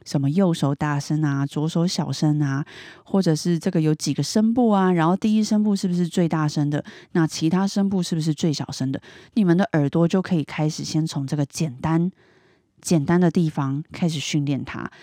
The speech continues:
那慢慢你们就会有办法越听越多。所以就这件事情，我觉得可以先慢慢从这边开始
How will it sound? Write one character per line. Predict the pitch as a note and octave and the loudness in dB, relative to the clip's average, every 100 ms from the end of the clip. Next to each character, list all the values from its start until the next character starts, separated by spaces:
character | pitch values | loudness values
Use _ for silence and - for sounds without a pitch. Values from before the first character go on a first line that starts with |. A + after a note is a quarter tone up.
| - _ | -20 _
那 | G#3 | 2
慢 | F#3+ A3+ C4+ A3+ | 4 4 4 4
慢 | G#3 A#3 G3+ - | 4 4 2 2
你 | F#3 D#3+ | 2 4
们 | D3 D3+ D3 | 4 2 2
就 | - G3+ | 2 2
会 | F#3+ F3+ | 4 4
有 | D#3+ C#3 | 4 0
办 | D#3+ D3+ | 0 -2
法 | - - - - _ - | -4 -8 -12 -20 _ 2
越 | G3+ D#3+ | 4 4
听 | - D#3 C#3 C#3 D#3 - | 2 0 0 -2 -6 0
越 | D3 | 0
多。 | C3+ A2 G#2+ G3+ G3+ _ _ _ _ _ _ _ _ _ | 0 -4 -4 -6 -8 _ _ _ _ _ _ _ _ _
所 | - F3 | -2 2
以 | F#3 F#3 E3 D3 C3+ - - _ _ _ | 4 6 4 2 0 -6 -14 _ _ _
就 | - | -2
这 | F3+ G3+ | 2 2
件 | F#3+ F3+ | 4 2
事 | F#3 | 2
情， | E3 D3+ | 0 0
我 | C#3+ | 0
觉 | D3 | -2
得 | C#3+ | -4
可 | - D#3+ | -2 0
以 | C#3+ C#3 - | 2 0 -2
先 | - C#3+ | -2 0
慢 | D3 D3+ | 2 2
慢 | D3 C#3 | 0 -2
从 | - C3 | -4 -8
这 | C3 | -6
边 | - G2 E3 | -6 -6 -6
开 | - C3 | -6 -6
始 | C#3 - - - | -4 -6 -8 -10